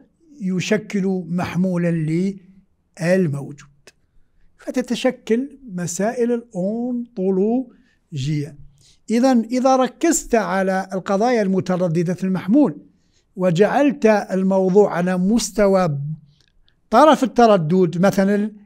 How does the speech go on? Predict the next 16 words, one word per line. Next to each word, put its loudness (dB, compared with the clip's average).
المعلولية، 2
فالمعلولية -2
تكون -4
أخص -4
من 0
الموضوع، -2
لا 2
تستوعب 2
الموضوع 0
لوحدها، 0
يجب 0
أن -6
تكون -4
معها، -4
آه، -4
العلة. 0